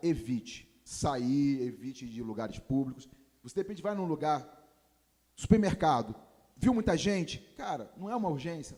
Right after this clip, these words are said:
dá meia volta, vai num horário alternativo e tenta se expor ao menos para expor até as pessoas da sua família, que é uma coisa muito importante.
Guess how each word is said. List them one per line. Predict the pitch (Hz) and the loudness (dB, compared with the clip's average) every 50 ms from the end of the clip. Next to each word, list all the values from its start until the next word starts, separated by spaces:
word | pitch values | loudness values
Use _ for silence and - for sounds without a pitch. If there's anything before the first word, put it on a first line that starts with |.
| - | -14
dá | - 202 190 | -14 -12 -10
meia | 180 170 160 139 | -6 -4 -4 -4
volta, | 110 127 139 143 147 143 143 143 123 | -4 -2 -2 0 0 -2 -4 -6 -8
vai | - 180 190 185 | -8 -8 -6 -6
num | 170 160 | -4 -4
horário | 143 143 139 143 143 139 135 123 110 - | -2 0 0 0 0 0 -2 -4 -6 -6
alternativo | 123 127 - - 131 127 113 104 - - - 127 127 131 127 123 110 120 120 - - _ _ _ _ - | -6 -6 -4 -4 -4 -4 -4 -6 -8 -8 -4 0 0 2 2 0 -4 -6 -12 -12 -16 _ _ _ _ -12
e | 139 156 | -12 -10
tenta | - - 175 170 - 165 | -8 -8 -10 -10 -8 -10
se | - - 160 | -8 -6 -6
expor | 139 - - 151 151 147 | -6 -6 -4 0 0 0
ao | 139 123 | 0 0
menos | 127 135 143 143 | -2 -4 -6 -6
para | 143 143 | -8 -10
expor | 139 - - 143 143 - - | -10 -10 -12 -14 -14 -12 -8
até | 131 127 - - - 160 | -8 -8 -8 -4 -2 -2
as | 156 - | 0 0
pessoas | - 143 - - 135 123 | -2 -4 -2 -2 -2 -2
da | 123 | -4
sua | - - - - - 160 160 | -6 -8 -8 -4 -2 -2 0
família, | 156 - 151 123 110 104 101 92 92 85 - - - _ _ - | -2 -2 -4 -4 -4 -4 -4 -4 -6 -8 -12 -16 -20 _ _ -4
que | - | -2
é | |
uma | 113 | 0
coisa | - 120 117 113 117 | 2 2 0 2 0
muito | 123 123 - | -2 -2 -4
importante. | - 123 117 117 - 110 98 - | -4 -8 -8 -6 -4 -6 -6 -6